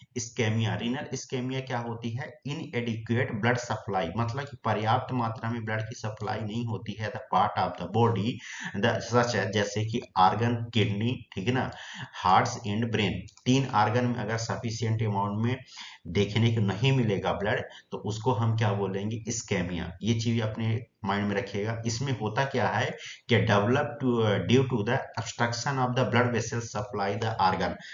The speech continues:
मतलब कि organ में जो blood की supply हो रही है, blood vessels की सप्लाई हो रही है arteries वेन में, उसमें obstruction देखने को मिलेगा। Obstruction का मतलब होता है रुकावट,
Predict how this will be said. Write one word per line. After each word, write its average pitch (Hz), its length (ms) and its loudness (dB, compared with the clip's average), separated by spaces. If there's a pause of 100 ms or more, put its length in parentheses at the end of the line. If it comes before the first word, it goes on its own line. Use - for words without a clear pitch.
(120)
मतलब 110 300 0
कि 131 320 -2
organ 104 360 4
में 127 120 2
जो 110 200 0
blood 107 240 2
की 131 80 -2
supply 107 560 0 (160)
हो 113 140 8
रही 87 280 2
है, 98 140 -8
blood 98 180 -2
vessels 104 340 -6
की 104 100 -12
सप्लाई 98 520 -6
हो 113 100 2
रही 110 160 2
है 90 100 -4 (100)
arteries 95 360 -10
वेन 85 180 -4
में, 85 100 -4 (400)
उसमें 113 300 -2
obstruction - 680 -2
देखने 110 340 2
को 107 80 -2
मिलेगा। 87 300 0
Obstruction - 500 -2
का 120 200 -2
मतलब 113 200 0
होता 110 260 -2
है 135 100 -2
रुकावट, 92 500 2